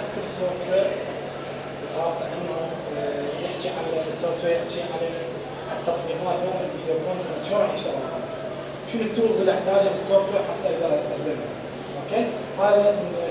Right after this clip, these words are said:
السوفت وير النهارده اذكركم ان شاء الله بالمحاضره القادمه، اوكي؟ زين. نكمل. المالتي ميديا سيستم. قلت لكم بدايه المحاضره ما نقدر نقول على اي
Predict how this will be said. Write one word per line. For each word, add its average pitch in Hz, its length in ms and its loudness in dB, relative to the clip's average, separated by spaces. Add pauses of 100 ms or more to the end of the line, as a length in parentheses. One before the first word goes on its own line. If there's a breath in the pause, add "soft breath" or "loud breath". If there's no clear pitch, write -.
(140)
السوفت 202 300 2
وير 185 160 6
النهارده 190 420 2 (300)
اذكركم 180 420 0 (100)
ان 170 100 -4
شاء 175 100 -2
الله 156 200 0
بالمحاضره 185 460 0
القادمه، - 340 -2 (100)
اوكي؟ 214 220 4 (500)
زين. 196 160 4 (800)
نكمل. 226 400 10 (1900)
المالتي 262 360 8
ميديا 247 280 12
سيستم. - 380 8 (1700)
قلت 185 160 2
لكم 247 240 6
بدايه 247 260 12
المحاضره 165 720 6 (420)
ما 220 80 6
نقدر 220 240 8
نقول 196 300 6 (100)
على 196 120 6
اي 220 160 4